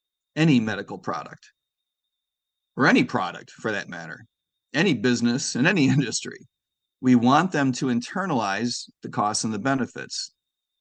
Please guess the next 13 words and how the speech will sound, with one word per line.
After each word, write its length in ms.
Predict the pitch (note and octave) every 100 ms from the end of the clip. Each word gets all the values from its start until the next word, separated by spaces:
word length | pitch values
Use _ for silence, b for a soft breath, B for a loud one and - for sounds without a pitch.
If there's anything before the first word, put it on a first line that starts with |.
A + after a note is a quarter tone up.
| _
the 100 | A#2
risks 720 | A#2 D3+ D3 A2 - - - - _ _ _ _ _ _ _ -
and 200 | A#2 A2+
the 120 | A2+
upside. 500 | B2+ - - - - - _ _ _ _ _ _ _ _ _ _ _ _ _ -
And 320 | A#2 A2+ A2+
we 120 | A#2+
need 200 | A#2+ A#2+
courts 460 | - F#3 E3 A#2+ -
to 100 | C3
play 300 | - B2+ A#2
their 260 | A2 A2 A2
role 540 | A2 C#3 C3+ -